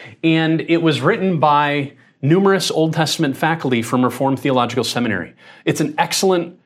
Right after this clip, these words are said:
book focused on the message of each Old Testament book. So Stephen Dempster's Dominion and Dynasty to understand the flow of the story,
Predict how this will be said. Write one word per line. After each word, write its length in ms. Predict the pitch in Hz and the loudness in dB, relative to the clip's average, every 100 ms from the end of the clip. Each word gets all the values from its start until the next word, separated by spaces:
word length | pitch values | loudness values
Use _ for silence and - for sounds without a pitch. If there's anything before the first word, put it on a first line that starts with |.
| _ | _
book 320 | 131 131 160 - | -2 2 2 0
focused 480 | - 156 156 - | 0 2 0 0
on 180 | 127 139 | -2 0
the 60 | 131 | 2
message 840 | 123 139 170 - 123 101 107 - 139 | 2 0 0 -2 -2 -2 -6 -4 -2
of 160 | 117 131 | -2 -4
each 240 | 147 - | -6 -4
Old 240 | 143 131 | -2 -2
Testament 460 | 120 127 - 117 101 | -2 -4 -2 -4 0
book. 340 | 107 98 - - - - - | 0 0 -4 -20 -20 -16 -4
So 260 | - 139 | 0 0
Stephen 440 | - - 185 180 156 | 0 -2 0 2 2
Dempster's 460 | 165 151 165 165 | 0 0 0 0
Dominion 340 | 156 143 165 165 | 0 2 2 2
and 100 | 165 | 2
Dynasty 480 | 147 151 147 131 127 | 0 0 0 -2 -2
to 140 | - | 0
understand 480 | 165 160 - 160 135 | 0 0 2 2 2
the 60 | |
flow 380 | 123 - 143 165 | 0 0 2 4
of 160 | 180 165 | 2 0
the 60 | |
story, 520 | 160 - 170 175 226 | 0 2 2 4 0